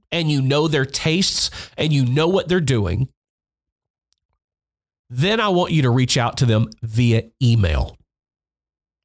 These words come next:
not social media. Now, sometimes their email address is difficult to find, but this is where you're gonna have to put in the work. This is where LinkedIn might come in.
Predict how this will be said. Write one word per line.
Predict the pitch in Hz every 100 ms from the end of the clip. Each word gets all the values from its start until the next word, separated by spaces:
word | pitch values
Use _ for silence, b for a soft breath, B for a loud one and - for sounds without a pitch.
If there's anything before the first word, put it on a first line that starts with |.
| _ _ _ _ -
not | 110 123 175 -
social | 135 117 120
media. | 107 98 80 - _ _ _ b b b b
Now, | 151 151
sometimes | - - 220 226 185 180 175 175 156 - - _ _ _ _ _
their | 165 165
email | 160 170 165 156
address | 151 131 143 143 151 - - _ _ _ _ -
is | 156 120
difficult | 139 139 127 131 -
to | -
find, | - 117 98 - - _ _ _ _ _ _ _ _ _ _ _ _ _ _ -
but | 151 120
this | 147 151
is | 123
where | 139 127
you're | 123
gonna | 117 123
have | 117 117
to | 117
put | - 120
in | 123
the | 107
work. | 95 78
This | - 120
is | 123
where | 120 110
LinkedIn | 117 123 104 165 196 190
might | 190 -
come | - 170
in. | 175 175 170 165